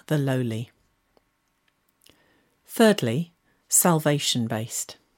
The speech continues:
Justice is shaped by the cross, showing that evil will not be victorious,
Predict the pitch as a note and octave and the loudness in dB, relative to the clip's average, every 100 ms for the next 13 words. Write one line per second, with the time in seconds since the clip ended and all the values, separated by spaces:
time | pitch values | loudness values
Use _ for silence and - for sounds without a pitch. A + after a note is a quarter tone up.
0 | _ _ _ _ _ _ _ - - _ | _ _ _ _ _ _ _ -20 -20 _
1 | _ _ - G3+ G3+ - A#2 D3+ - - | _ _ 0 2 4 0 -2 -2 -2 0
2 | F3+ F3+ - - F#3+ - - F3 D#3+ D#3+ | 0 2 2 2 0 -2 -6 -2 0 -2
3 | D#3 - A#2+ - - - - _ _ _ | -4 -4 -6 -2 -2 -2 -6 _ _ _
4 | _ - - - G3 F3+ E3+ - - G#3 | _ -20 -6 2 6 6 6 2 2 4
5 | G3+ G#3 G3 F3 C#3 C#3 E3+ A3 - G3 | 4 2 2 2 2 0 0 -2 -6 -4
6 | F#3 F#3 - C#3 B2+ A#2+ A#2 - - | -4 -4 -6 -4 -2 -2 -4 -6 -8